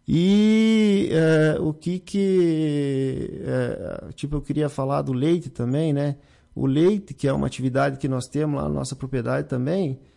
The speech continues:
é, a gente tem as vacas confinadas, mas eu vejo os meus vizinhos que têm as vacas a pasto, né? Tiveram problema, porque as pastagens não desenvolveu também,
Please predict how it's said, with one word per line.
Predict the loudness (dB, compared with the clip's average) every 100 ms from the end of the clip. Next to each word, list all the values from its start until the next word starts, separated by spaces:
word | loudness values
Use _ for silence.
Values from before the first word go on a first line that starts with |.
| _ _
é, | -4 0 0 0
a | -2
gente | -2 -2
tem | 0 0
as | 2
vacas | 0 0 -4
confinadas, | -6 -4 -2 0 -2 -2
mas | -2 0
eu | 0
vejo | 0 0 0 -2
os | -2 0
meus | 2 2
vizinhos | 2 0 2 0
que | -2
têm | -4 0 0 0 -4
as | -6 -4
vacas | 0 0 0 -4
a |
pasto, | -4 -4 -2 -2 -6 -4
né? | -2 -2 -4 -8 _ _ _ _ _ _ _ _ _ _ _ _ _
Tiveram | -8 -2 0 0
problema, | 0 2 4 4 0
porque | -4 -6
as | -6
pastagens | -6 -6 -4 0 0 0
não | -2 -4 -6 -10
desenvolveu | -8 -6 -4 -4 -2 2 2
também, | 0 -2 0 0 -2